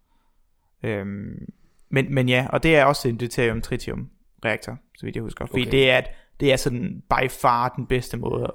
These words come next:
Speaker 1: lave
Speaker 2: Okay.
Speaker 1: fusionsenergi på.
Speaker 2: Spændende. Så skal vi lige lave en, øh, aftale, at vi dækker det her. Det er, øh, en ting i gangen dækker fusion.
Speaker 1: <laughs> Jamen, det kan vi godt sige.
Speaker 2: Fordi det synes jeg, at, øh, så kan vi ligesom lige... Jeg ved, nu ved jeg godt, at den her nyhed kom for to måneder siden, men altså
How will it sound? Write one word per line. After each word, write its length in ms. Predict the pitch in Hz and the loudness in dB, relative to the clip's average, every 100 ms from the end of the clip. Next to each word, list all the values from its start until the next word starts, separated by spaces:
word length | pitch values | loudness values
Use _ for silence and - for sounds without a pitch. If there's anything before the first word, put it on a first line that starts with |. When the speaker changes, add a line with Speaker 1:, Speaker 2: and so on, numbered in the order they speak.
| - | -6
Speaker 1:
lave 140 | 123 120 | -2 0
Speaker 2:
Okay. 80 | |
Speaker 1:
fusionsenergi 600 | 151 - 117 113 - 73 - | 0 -2 -2 -4 -8 -10 -8
på. 120 | - | -4
Speaker 2:
Spændende. 260 | 101 135 139 - _ - - | -2 -4 -6 -12 _ -20 -4
Så 220 | - 131 - _ _ _ - | 0 0 -2 _ _ _ -14
skal 160 | - | -4
vi 60 | 135 | -2
lige 260 | 156 170 139 | 0 -2 4
lave 240 | 127 139 | 6 6
en, 120 | 127 110 | 6 2
øh, 240 | 101 92 | 0 -2
aftale, 400 | - 123 123 107 | 0 0 2 0
at 100 | 101 | 0
vi 120 | 120 135 | 0 2
dækker 280 | 156 139 | 2 2
det 120 | 98 107 | 2 0
her. 180 | 101 90 - - | -2 -4 -6 2
Det 260 | 135 113 | 6 6
er, 240 | 101 95 92 | 4 2 0
øh, 240 | 90 87 95 101 104 117 _ _ _ _ | -2 -4 -6 -8 -12 -18 _ _ _ _
en 140 | 160 143 | -2 2
ting 160 | 120 | 2
i 20 | 110 | 2
gangen 220 | 113 101 | 0 2
dækker 400 | 113 113 98 92 _ _ | 2 2 0 -8 _ _
fusion. 360 | 117 107 95 95 - - - | -4 -2 -2 -2 -4 -4 -8
Speaker 1:
<laughs> 340 | - - 185 - | -12 -6 -4 -4
Jamen, 140 | 143 | -4
det 80 | - | 0
kan 80 | - | 0
vi 60 | |
godt 120 | - - | 0 -4
sige. 160 | - - - - - - - | -6 -10 -16 -14 -12 -8 -6
Speaker 2:
Fordi 200 | 117 113 | -2 0
det 120 | 131 139 | 2 2
synes 180 | 156 | 2
jeg, 100 | 139 113 | 4 4
at, 160 | 107 | 2
øh, 560 | 104 98 98 98 95 95 | -2 -2 0 0 -2 -2
så 100 | 135 | -6
kan 100 | - | -6
vi 40 | |
ligesom 180 | 131 127 | -4 -2
lige... 340 | 123 123 110 - - _ | 0 0 -2 -6 -20 _
Jeg 80 | - | -2
ved, 100 | 147 | 0
nu 80 | 156 | 2
ved 80 | 156 | 4
jeg 60 | |
godt, 100 | 139 | 4
at 40 | 127 | 4
den 100 | 127 | 4
her 80 | 135 | 6
nyhed 120 | 143 | 4
kom 200 | 135 131 | 4 2
for 60 | - | 2
to 140 | - | 2
måneder 240 | 120 110 104 | 4 2 2
siden, 260 | - 107 | 0 0
men 140 | 107 82 | -2 -4
altså 180 | - | -6